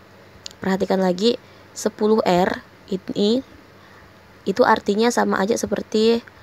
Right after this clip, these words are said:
eh, sepuluh kalian kali dengan R.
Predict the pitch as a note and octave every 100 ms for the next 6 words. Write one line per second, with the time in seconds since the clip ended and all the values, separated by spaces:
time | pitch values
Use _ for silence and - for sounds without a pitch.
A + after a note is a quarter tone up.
0 | - - - G#3 G3 G3 G3+ G3+ G3+ -
1 | - G3+ G3 F#3 A3 D4 - - - -
2 | - - - - - - - - - -
3 | - - - - - F#3+ F#3 G3 G3 G3+
4 | G3 F#3+ - G3 F#3 G#3 C#4 - - -
5 | - - - - - - - - - -
6 | - - - - - - - E3+ F3